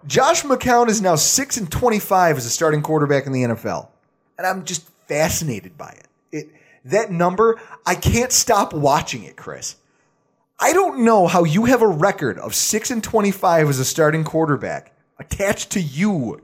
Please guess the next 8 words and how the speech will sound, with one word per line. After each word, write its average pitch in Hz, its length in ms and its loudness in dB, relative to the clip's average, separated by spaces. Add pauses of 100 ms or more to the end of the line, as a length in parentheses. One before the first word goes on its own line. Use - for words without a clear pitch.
in 120 260 -12
your 131 240 -4
career, 156 520 0
your 131 180 0
name, 147 480 2 (760)
and 247 200 4
yet 285 200 2
teams 302 460 0